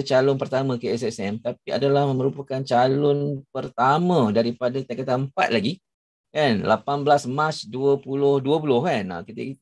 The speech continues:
ketika itu mereka tingkatan empat. Ah, kita mengalami, apa, P K P, kan, pandemik. Ah, jadi maknanya proses pembelajaran mereka ni totally berubah, ah.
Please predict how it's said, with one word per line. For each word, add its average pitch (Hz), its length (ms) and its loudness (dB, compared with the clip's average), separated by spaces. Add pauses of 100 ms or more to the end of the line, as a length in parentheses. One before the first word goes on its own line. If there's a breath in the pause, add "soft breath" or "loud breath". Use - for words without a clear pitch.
(180)
ketika 127 240 -6
itu 143 160 0
mereka 131 240 -2
tingkatan 135 400 0
empat. 139 240 2 (580)
Ah, 120 560 2
kita 120 400 -2
mengalami, 107 720 -2
apa, 110 400 -2
P - 80 -20
K - 160 -10
P, - 140 -12 (420)
kan, 107 320 2
pandemik. 107 640 -2
Ah, 92 80 -4
jadi 123 240 -4
maknanya 131 400 -6
proses 135 240 -8
pembelajaran 127 480 0
mereka 127 320 0
ni 127 80 -6
totally 147 400 0
berubah, 170 520 0
ah. - 20 -10